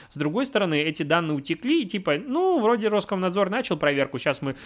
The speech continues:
найдём, ай-яй-яй, кто, кто это слил данные. Но так часто это всё происходит, что прям уже вообще не смешно. А, а, кстати, вот, э, про Marketplace ещё есть но-, новостеечка. Валберис перенёс распродажу, которую наметил на одиннадцатое одиннадцатое, ну, этот день холостяка, или как он там называется, короче,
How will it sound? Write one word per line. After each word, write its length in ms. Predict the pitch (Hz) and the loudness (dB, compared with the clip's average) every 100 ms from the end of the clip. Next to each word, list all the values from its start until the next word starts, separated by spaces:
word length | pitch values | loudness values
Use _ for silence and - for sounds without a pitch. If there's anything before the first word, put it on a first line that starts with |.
| 180 | -6
найдём, 480 | 156 151 127 220 233 | 0 0 4 4 6
ай-яй-яй, 440 | 143 139 135 220 214 | 4 4 4 2 2
кто, 320 | - 185 175 156 147 | 2 2 0 -4 -6
кто 200 | - 190 | 2 4
это 140 | 180 | 4
слил 300 | - 160 156 | 0 2 2
данные. 680 | 143 208 214 143 156 120 117 | -2 -8 -4 4 4 4 0
Но 180 | 143 175 | 0 -2
так 360 | - - 180 | -2 0 0
часто 280 | - 208 - | 2 2 2
это 100 | 170 | -4
всё 160 | 156 165 | -2 -2
происходит, 500 | 180 175 - 233 160 | 0 0 0 0 2
что 140 | 147 | 0
прям 240 | 135 160 147 | 0 0 2
уже 140 | 139 | 2
вообще 240 | 143 - | 2 0
не 100 | 147 | -2
смешно. 440 | 127 143 - 120 104 _ - _ _ _ _ - - - - - - | -2 -2 -2 -4 -4 _ -20 _ _ _ _ -20 -20 -20 -18 -14 0
А, 440 | 160 147 139 135 - | 2 4 4 2 6
а, 140 | 175 | 6
кстати, 300 | - 160 - | 6 0 0
вот, 520 | 113 170 143 175 - | -6 -6 0 0 2
э, 100 | 147 | -2
про 200 | 127 160 | 4 4
Marketplace 640 | 156 147 - 156 180 151 | 4 2 0 0 2 2
ещё 180 | 123 - | -2 -4
есть 140 | 135 180 | -4 -2
но-, 200 | 202 208 | -4 -2
новостеечка. 800 | 165 147 - 214 240 - 131 | 0 0 0 0 0 0 -2
Валберис 540 | 123 147 208 147 131 - | 2 4 4 2 0 -2
перенёс 380 | 135 135 147 - | -6 -4 -4 -4
распродажу, 540 | 127 139 135 151 123 | -8 -4 2 2 2
которую 340 | - 123 123 | -4 -2 -2
наметил 440 | 131 131 143 143 131 | -2 -2 -2 -2 -2
на 100 | 127 | -2
одиннадцатое 520 | 127 147 131 - 123 | 0 -2 -2 -4 -2
одиннадцатое, 440 | 123 208 240 - | -2 -2 -2 -2
ну, 100 | 131 | -2
этот 180 | 123 117 | -2 -2
день 180 | 123 135 | -2 -4
холостяка, 520 | - 127 - 127 175 | -2 -4 -4 -2 0
или 100 | 196 | 0
как 180 | 127 113 | -2 -6
он 120 | 117 | -10
там 140 | - 120 | -8 -6
называется, 340 | 120 170 - | -2 -2 -2
короче, 380 | 127 117 - | -4 -6 -6